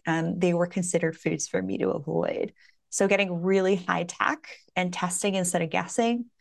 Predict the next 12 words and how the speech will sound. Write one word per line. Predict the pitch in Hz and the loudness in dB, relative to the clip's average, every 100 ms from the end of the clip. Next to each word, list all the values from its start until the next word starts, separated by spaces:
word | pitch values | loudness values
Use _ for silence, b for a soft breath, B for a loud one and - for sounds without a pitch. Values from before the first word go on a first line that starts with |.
| _ - | _ 0
not | 202 196 | 2 2
necessarily | 202 208 - 196 190 | 0 2 4 4 4
just | 180 - - | 2 -2 2
food | 285 359 | 6 8
elimination | 220 180 170 165 175 | 6 6 2 0 2
diet, | 175 175 175 _ _ - | 4 4 2 _ _ 2
however, | 185 175 180 | 4 4 4
doing | 175 180 190 | 2 0 2
an | 185 | 2
actual | 165 165 - - | 0 -2 -4 -4
stool | 175 - 175 160 | -2 -2 0 0
analysis | 160 165 175 180 - - - | 0 0 -2 -4 -6 -6 -6